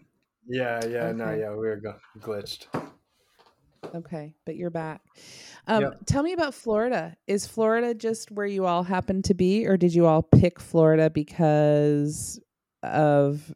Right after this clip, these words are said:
Speaker 2: any kind of regulation or anything, or was that just where your team was?
Speaker 1: No, so, so yeah, I've always been in Florida, um, and that, so we are based at, it's right between Naples, Florida, and Fort Myers. It's called Bonita Springs.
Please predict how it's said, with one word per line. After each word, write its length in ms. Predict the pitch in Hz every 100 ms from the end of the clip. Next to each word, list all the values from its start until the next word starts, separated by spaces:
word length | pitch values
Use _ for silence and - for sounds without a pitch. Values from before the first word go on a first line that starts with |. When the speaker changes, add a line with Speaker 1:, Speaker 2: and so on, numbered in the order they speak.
| -
Speaker 2:
any 240 | 147 147 151
kind 200 | 160 139
of 80 |
regulation 640 | 139 139 143 139 156 - 185
or 60 |
anything, 320 | 196 214 269
or 60 | 233
was 120 | 160
that 160 | 156 151
just 220 | 160 -
where 80 | 147
your 180 | 143 147
team 320 | - 147 135
was? 480 | 135 135 151 - _ _ _ _ _ _
Speaker 1:
No, 360 | 143 151 143 143
so, 260 | 135 139 127
so 180 | -
yeah, 260 | 127 127 120
I've 120 | 120
always 260 | 120 117 110
been 240 | 113 110
in 160 | 107 101
Florida, 640 | - 107 107 107 107 107 101
um, 580 | 104 104 98 95 90 _ _ _
and 600 | 110 104 104 98 95 95 _ _ _ -
that, 320 | 120 127 - 139 135 127 107
so 200 | - 117
we 200 | 117 117
are 160 | 117
based 400 | 110 110 107 -
at, 160 | 107 107
it's 180 | 107 -
right 200 | 113 110
between 460 | 110 - 110 107
Naples, 400 | 107 107 107 98
Florida, 360 | - 110 107 104
and 120 | 98
Fort 180 | 110 101
Myers. 360 | 101 101 98
It's 100 | 92
called 240 | - 101 92
Bonita 300 | 98 101 98
Springs. 460 | - 98 98 98